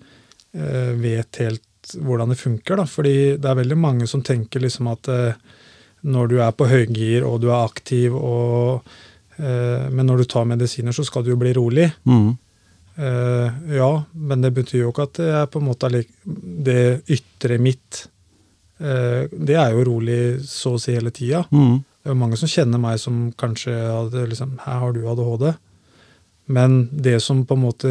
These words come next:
Speaker 1: ro-, den medisinen roer ned da,
Speaker 2: Mm.
Speaker 1: det er den indre uroen. Så når du nevnte i stad da, om at, eh, eh, jeg liksom ikke har, kall det de ticsa, eller den uroligheten som veldig mange har da.
Speaker 2: Nei da.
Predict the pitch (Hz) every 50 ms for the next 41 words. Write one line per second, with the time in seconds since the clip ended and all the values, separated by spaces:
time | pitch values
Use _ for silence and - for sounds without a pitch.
0 | 131 127 123 127 123 135 - 160 165 143 131 123 117 117 120 117 120 123 123 -
1 | 127 120 123 127 127 127 120 120 123 123 120 120 123 147 170 170 175 131 - _
2 | - - 135 120 95 90 95 - _ - 131 131 147 156 151 131 123 120 127 -
3 | - - 151 135 127 120 117 113 110 107 104 113 120 143 139 120 117 110 107 113
4 | 127 147 151 139 131 - - - 139 135 131 131 123 120 120 123 123 127 120 110
5 | 110 - 127 117 - - 120 123 123 139 127 123 123 120 117 - - 135 123 123
6 | 120 120 120 - - - - - - - - - _ _ _ - 160 139 127 123
7 | 123 120 120 120 120 120 120 120 120 120 117 120 120 123 - 135 127 120 - 131
8 | 117 120 120 117 120 - - 156 - - - 127 120 117 117 110 117 113 - -
9 | 117 - - - 127 120 117 117 120 117 117 120 156 170 143 147 143 151 143 127
10 | 120 123 123 120 120 117 120 117 120 117 113 - 139 123 120 117 117 117 _ _
11 | _ - - 135 127 123 120 117 120 120 117 117 117 117 123 135 156 170 175 131
12 | 123 147 156 160